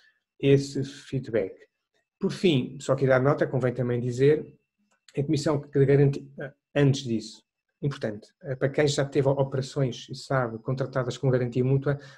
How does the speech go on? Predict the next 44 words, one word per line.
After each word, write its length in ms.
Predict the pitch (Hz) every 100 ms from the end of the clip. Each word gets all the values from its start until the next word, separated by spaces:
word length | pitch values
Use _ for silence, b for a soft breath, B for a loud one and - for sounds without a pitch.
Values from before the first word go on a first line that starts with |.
| B
normalmente 320 | 131 135 135
é 20 |
exigido 460 | 127 120 135 143 -
que 100 | -
quem 140 | 139
faz 160 | 135 135
operações 500 | 135 135 - 147 143
que 120 | -
depois 260 | - 143 139
tenha 300 | 139 139 135
que 140 | - 139
ser 240 | - 147
acionista 520 | 139 131 139 139 135 117
das 160 | - 127
garantias 420 | 131 131 131 120
mútuas, 420 | 131 135 139 147 - B B B B B
um 60 | 135
montante 460 | 135 139 139 139
de, 240 | 120 120 139 139 135 -
de, 220 | 131 127 - _
de 100 | 135
dois 200 | 127 135
por 120 | 139
cento 360 | - - 139 139
do 80 | 123
valor 320 | 120 139 143 B B B -
do, 100 | 143
do 340 | 139 143 131
capital 240 | - 143
social 360 | 135 135 - 143 139 _ _
de 80 | _
cada 140 | 131
empresa. 500 | 123 113 104 110 110 - _
Neste 300 | 151 165 143 - - - _ _ - _ - -
caso, 440 | 143 135 131 120 - 123
conforme 280 | 131 135 139
está 100 | 135
aqui 100 | 131
escrito 260 | 135 135 -
do 60 |
lado, 160 | 139 135 -
do 120 | 143 127
lado, 340 | 123 120 120 _ _ _ -
eh, 180 | 156